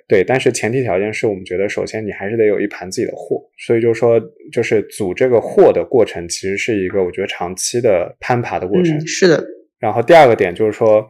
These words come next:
Speaker 1: 幸好有很多产品它其实还是有电商囤货属性的，就是你不是说那么说一定要去楼下买。就比如说我们就觉得水这个生意，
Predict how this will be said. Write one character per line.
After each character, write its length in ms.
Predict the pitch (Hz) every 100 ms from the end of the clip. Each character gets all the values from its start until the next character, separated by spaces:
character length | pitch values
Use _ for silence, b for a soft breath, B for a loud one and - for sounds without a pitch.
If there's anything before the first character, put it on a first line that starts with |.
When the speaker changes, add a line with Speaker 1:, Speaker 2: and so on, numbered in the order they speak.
| -
Speaker 1:
幸 220 | - 175
好 240 | 117 - 95
有 120 | 101
很 200 | 110 90
多 120 | 90
产 240 | - 95 101
品 160 | - -
它 180 | - 117
其 200 | - 104
实 80 |
还 180 | 113 95
是 140 | 87 139
有 120 | 87
电 200 | 123 104
商 180 | 110 113
囤 180 | 92 90
货 120 | 120
属 160 | - -
性 200 | - 113
的， 60 | 78 _ _ _ _
就 80 | 110
是 120 | 110
你 180 | 98 85
不 240 | - 107
是 160 | 101 127
说 160 | 127
那 140 | 131 151
么 280 | 104 85 - b b b
说 240 | - 110 104
一 160 | 101
定 160 | 95 131
要 180 | 110 92
去 540 | - 107 92 85 - _ -
楼 180 | 104 92
下 180 | 113 92
买。 240 | - - _ -
就 100 | 117
比 120 | 101
如 80 | 101
说 200 | 131 131
我 140 | 117
们 100 | 98
就 140 | 123
觉 100 | 127
得 120 | 104 113
水 260 | - -
这 140 | - 110
个 80 | 95
生 160 | -
意， 180 | 107 113